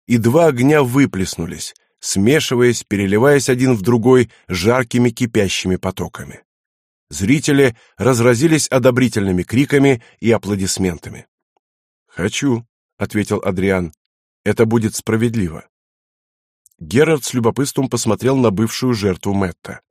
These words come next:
"Уверен, что справишься с даром?" Пифии перешагнули через струи фонтана,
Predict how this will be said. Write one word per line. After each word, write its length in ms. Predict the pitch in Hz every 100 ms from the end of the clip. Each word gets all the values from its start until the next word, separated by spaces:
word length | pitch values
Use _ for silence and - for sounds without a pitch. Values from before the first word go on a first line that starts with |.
| _ _ _ _ _ _
"Уверен, 560 | 95 85 123 180 120 - _ _ -
что 240 | - 120
справишься 640 | - 120 113 87 - 90
с 100 | 85
даром?" 400 | 85 101 76 - _ _ _ _ _ _ _ _ _ _ _ _
Пифии 340 | 151 160 170 156
перешагнули 680 | 139 127 127 113 139 147 127
через 280 | 135 123
струи 360 | - - 139 127
фонтана, 720 | 117 123 117 123 110 101 90